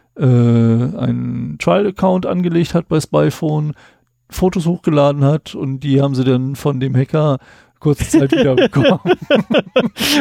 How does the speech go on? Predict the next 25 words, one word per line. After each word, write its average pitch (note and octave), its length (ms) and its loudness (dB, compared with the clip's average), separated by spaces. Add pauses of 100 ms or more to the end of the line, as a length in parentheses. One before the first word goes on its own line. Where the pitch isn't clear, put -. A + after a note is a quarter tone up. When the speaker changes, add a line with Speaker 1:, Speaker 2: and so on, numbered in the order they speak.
Speaker 2:
Oh, B2+ 80 4
das A#2+ 140 -2
ist - 180 -10
peinlich. F#2 380 -4 (280)
Speaker 1:
Also C#3 240 0
so C#3 140 2
richtig, C3+ 540 -2
ne? F3 100 0
Und D#3 300 -4
Speaker 2:
Das D#3 220 0
ist G#2+ 200 -8
peinlich. - 160 -4
Speaker 1:
several, F#3 540 2
sie D3 120 -4
sprechen D#3+ 280 -4
hier D#3+ 100 0
von D3 160 -4
several F3 460 0
terabytes D#3+ 960 -2
of C3+ 180 -10
unencrypted D3+ 680 -4
camera F3+ 340 -2
photos. G3 720 -6 (720)
Speaker 2:
Oh. A#2+ 300 -4 (1400)
Speaker 1:
Ähm. C#3+ 920 -2